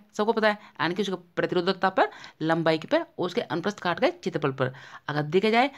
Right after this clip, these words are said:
तो आपका प्रतिरोध है वो आपकी प्रतिरोधकता के समानुपाती होता है, और क्या होता है? लंबाई के भी समानुपाती होता है।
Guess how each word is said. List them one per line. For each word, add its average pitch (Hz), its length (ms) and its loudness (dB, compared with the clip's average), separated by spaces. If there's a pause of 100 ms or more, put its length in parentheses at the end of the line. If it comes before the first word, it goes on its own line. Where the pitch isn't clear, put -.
(260)
तो - 80 0
आपका 240 400 0 (440)
प्रतिरोध 170 400 -2
है 269 120 2 (260)
वो 220 120 0 (140)
आपकी 185 240 4 (220)
प्रतिरोधकता 190 540 2
के 220 120 0
समानुपाती 202 440 0
होता 196 220 2
है, 196 180 0 (320)
और 190 160 2
क्या 247 140 2
होता 277 120 4
है? 277 140 2 (140)
लंबाई 165 380 2
के 185 140 0
भी 226 180 0
समानुपाती 170 540 2
होता 160 180 0
है। 156 120 0